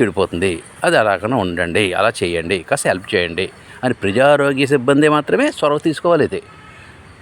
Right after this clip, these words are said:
కమిషనర్ గారే చొర-, చొరవ తీసుకోవాలి. ఉద్యోగుల చేత, అందరి చేత కూడా ఇలా ఈ రకంగా ఉన్నాయి, ఇవన్నీ కా-, జాగ్రత్తగా ఉండకూడదు, ఇలా కూడదని. అంతే అంటే ఇది ఆరోగ్య సిబ్బందికి, మరి కమిషనర్ వారికి, వాళ్ళ దృష్టిలో కూడా తీసుకెళ్తాను నేను. ఇంకేంటి, ఇది ఒక్కటే కనే కాదు, ప్రతి వీధిలో కొన్ని, కొన్ని చోట్ల అందరూ పండగ వచ్చింది కదా,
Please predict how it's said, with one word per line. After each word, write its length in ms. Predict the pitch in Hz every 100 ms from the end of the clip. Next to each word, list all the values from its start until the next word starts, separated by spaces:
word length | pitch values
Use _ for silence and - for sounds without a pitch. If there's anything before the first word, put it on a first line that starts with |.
| - - -
కమిషనర్ 400 | 80 113 143 139
గారే 320 | 147 147 185
చొర-, 460 | 175 123 120 -
చొరవ 100 | 131
తీసుకోవాలి. 440 | 139 143 - 135 95
ఉద్యోగుల 480 | 87 92 135 135 127
చేత, 160 | 139 123
అందరి 200 | 113 117
చేత 120 | 131
కూడా 220 | 135 143
ఇలా 200 | 160 107
ఈ 200 | 120 107
రకంగా 340 | 107 - 143 147
ఉన్నాయి, 260 | 139 170
ఇవన్నీ 280 | 139 117 131
కా-, 160 | 135 104
జాగ్రత్తగా 440 | 104 104 123 131
ఉండకూడదు, 440 | 117 113 127 139
ఇలా 140 | 110 117
కూడదని. 460 | 117 113 101 95 - - - - -
అంతే 340 | - 104 143 143
అంటే 140 | 143
ఇది 360 | 139 131 127 - 90
ఆరోగ్య 300 | 95 117 123
సిబ్బందికి, 560 | 120 101 127 139 208 - - - - - - -
మరి 120 | 98
కమిషనర్ 480 | - 82 92 - 113
వారికి, 460 | 120 127 123 160 185 95
వాళ్ళ 200 | 98 98
దృష్టిలో 340 | 113 - 190
కూడా 180 | 180 180
తీసుకెళ్తాను 580 | - 180 139 - 92 85
నేను. 120 | -
ఇంకేంటి, 320 | 104 175 185
ఇది 140 | 120
ఒక్కటే 300 | 107 - 196
కనే 240 | 226 190 139
కాదు, 200 | 131 120
ప్రతి 300 | 120 - 147
వీధిలో 340 | 139 151 196
కొన్ని, 200 | 208 131
కొన్ని 220 | 123 117
చోట్ల 160 | 123 131
అందరూ 180 | 120 160
పండగ 260 | 135 143
వచ్చింది 260 | 180 - 165
కదా, 220 | 95 110